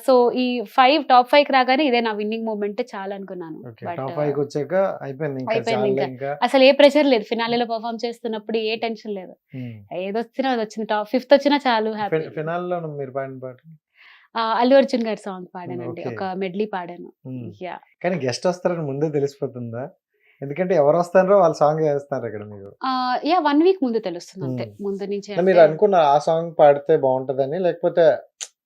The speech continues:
Speaker 2: ఆ, మీకు నచ్చి చేస్తున్నారు ఆ సాంగ్?
Speaker 1: So, ఆ, basically కొన్ని, ఆ, list of songs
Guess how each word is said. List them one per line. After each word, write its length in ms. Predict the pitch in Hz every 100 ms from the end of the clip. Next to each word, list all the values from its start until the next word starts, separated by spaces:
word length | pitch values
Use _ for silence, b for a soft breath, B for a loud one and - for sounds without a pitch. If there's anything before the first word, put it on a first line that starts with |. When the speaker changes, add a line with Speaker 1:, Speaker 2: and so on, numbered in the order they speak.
| _
Speaker 2:
ఆ, 220 | - 151 143
మీకు 280 | 143 165
నచ్చి 320 | 160 156 - 170
చేస్తున్నారు 500 | 160 151 139 127 120
ఆ 100 | 117 _
సాంగ్? 400 | - 117 113 117 _ _ - -
Speaker 1:
So, 300 | 359 330 262
ఆ, 320 | 240 233 226 220
basically 640 | 214 233 233 285 302 359 349
కొన్ని, 420 | 277 262 254 240 -
ఆ, 240 | 214 208 202 - _ -
list 220 | 226 233 294
of 80 |
songs 340 | 285 254 233